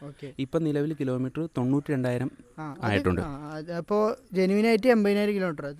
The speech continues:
Speaker 2: അതെ,
Speaker 1: സർവീസ്.
Speaker 2: എൺപത്തി ഒമ്പതിൻ്റെ ആ ലാസ്റ്റ്
Speaker 1: ആ.
Speaker 2: ചെയ്തേക്കുന്നത്.
Speaker 1: ആ, ചെയ്തേക്കുന്നില്ലേ?
Speaker 2: ഹിസ്റ്ററി ഉള്ള വണ്ടിയാ.
Speaker 1: ഹിസ്റ്ററി ഉള്ള വണ്ടി. പിന്നെ എടുക്കുന്ന കസ്റ്റമേഴ്സിന് നമുക്ക് ധൈര്യമായിട്ട് കൊടുത്തൂടെ?
Speaker 2: ഒന്ന്, ഒന്ന്
Speaker 1: ആ.
Speaker 2: അവർക്ക് ഒന്ന് എടുത്ത് ഒന്നും ചെയ്യേണ്ട ആവശ്യമില്ല.
Speaker 1: ഒന്നും ചെയ്യാൻ
Speaker 2: അതെ.
Speaker 1: ഡീസൽ അടിക്കുക ഓടുക.
Speaker 2: അതെ.
Speaker 1: അത്രേ ഉള്ളൂ.
Speaker 2: അതെ, ഡീസൽ അടിക്കുക ഓടുക, അതേ ഉള്ളൂ.
Speaker 1: ഓക്കെ. എത്ര മൈലേജ് ഒക്കെ കിട്ടും ഇതിന് ഏകദേശം?
Speaker 2: ഇതെന്ന് പറഞ്ഞാൽ ബെൻസ് ഇത് ഒരു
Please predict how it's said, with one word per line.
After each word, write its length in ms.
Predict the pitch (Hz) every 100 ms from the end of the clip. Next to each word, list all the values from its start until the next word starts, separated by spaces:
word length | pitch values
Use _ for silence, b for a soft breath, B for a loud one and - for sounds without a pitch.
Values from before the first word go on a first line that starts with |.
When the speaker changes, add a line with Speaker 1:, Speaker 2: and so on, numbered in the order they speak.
| 170
Speaker 2:
അതെ, 160 | 139
Speaker 1:
സർവീസ്. 140 | 135 -
Speaker 2:
എൺപത്തി 400 | 139 151 170 180
ഒമ്പതിൻ്റെ 480 | 143 143 147 135 110
ആ 120 | 120
ലാസ്റ്റ് 320 | 113 107 -
Speaker 1:
ആ. 20 |
Speaker 2:
ചെയ്തേക്കുന്നത്. 500 | 101 92 90 85 82
Speaker 1:
ആ, 140 | 151 139 -
ചെയ്തേക്കുന്നില്ലേ? 600 | 156 139 143 131 127 123
Speaker 2:
ഹിസ്റ്ററി 200 | 127 151
ഉള്ള 180 | 113 101
വണ്ടിയാ. 240 | 90 87 -
Speaker 1:
ഹിസ്റ്ററി 260 | 156 - 170
ഉള്ള 140 | 147
വണ്ടി. 160 | 143 143
പിന്നെ 220 | 196 214
എടുക്കുന്ന 500 | 208 196 175 208 226
കസ്റ്റമേഴ്സിന് 440 | 208 214 208 233
നമുക്ക് 160 | 226 226
ധൈര്യമായിട്ട് 300 | 220 214 220
കൊടുത്തൂടെ? 340 | 214 190 170
Speaker 2:
ഒന്ന്, 340 | 139 220 254 269
ഒന്ന് 240 | 165 220 233
Speaker 1:
ആ. 40 |
Speaker 2:
അവർക്ക് 200 | 151 135
ഒന്ന് 180 | 185 139
എടുത്ത് 220 | 156 208
ഒന്നും 300 | 175 202 254
ചെയ്യേണ്ട 220 | 214 165
ആവശ്യമില്ല. 400 | 135 123 92 82
Speaker 1:
ഒന്നും 180 | 170 180
ചെയ്യാൻ 340 | 170 156 135
Speaker 2:
അതെ. 160 | 123 135
Speaker 1:
ഡീസൽ 300 | 156 165 190
അടിക്കുക 220 | 180 170
ഓടുക. 260 | 160 139 123 -
Speaker 2:
അതെ. 240 | 131 127 -
Speaker 1:
അത്രേ 220 | 151 151
ഉള്ളൂ. 140 | 151 147
Speaker 2:
അതെ, 260 | 156 143 139 135
ഡീസൽ 220 | 139 147
അടിക്കുക 200 | 139 139
ഓടുക, 260 | 143 131 123
അതേ 180 | 110 113
ഉള്ളൂ. 320 | 92 90 139
Speaker 1:
ഓക്കെ. 160 | 131 135
എത്ര 320 | 151 180 240
മൈലേജ് 440 | 269 226 208 208
ഒക്കെ 100 | 226
കിട്ടും 180 | 220 185
ഇതിന് 160 | 175 160
ഏകദേശം? 300 | 151 151 -
Speaker 2:
ഇതെന്ന് 160 | 156
പറഞ്ഞാൽ 160 | 208 220
ബെൻസ് 300 | 208 196 214
ഇത് 280 | 214 190 208
ഒരു 340 | 196 202 196